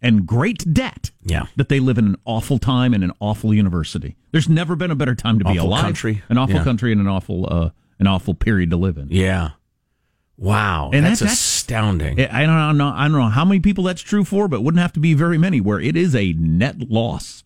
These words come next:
Speaker 2: Yeah.
Speaker 1: for society that people are coming out into the world with that viewpoint.
Speaker 2: Yeah,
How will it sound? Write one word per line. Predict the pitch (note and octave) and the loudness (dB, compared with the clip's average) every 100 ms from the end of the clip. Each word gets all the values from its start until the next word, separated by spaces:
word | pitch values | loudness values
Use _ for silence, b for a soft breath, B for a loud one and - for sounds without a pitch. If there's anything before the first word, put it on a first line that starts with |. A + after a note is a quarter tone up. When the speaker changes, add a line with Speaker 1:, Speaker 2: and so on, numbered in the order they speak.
| _ | _
Speaker 2:
Yeah. | G2 F2+ F#2 | 0 2 2
Speaker 1:
for | E2+ | 0
society | A#2+ C3 A#2+ G#2 D2 - b b | 0 0 -2 -2 -4 -8 b b
that | F2 | -2
people | - B2 A#2+ | 0 0 0
are | |
coming | G#2+ A2+ G#2+ | 0 2 2
out | G2+ G2+ | 0 0
into | F#2 | 0
the | E2+ | 0
world | F2+ E2 | 0 0
with | D2+ F2 | -2 -2
that | F2 - | -4 -4
viewpoint. | D#2+ E2 - C2 - _ | -4 -4 -4 -10 -12 _
Speaker 2:
Yeah, | - E2+ | -4 -2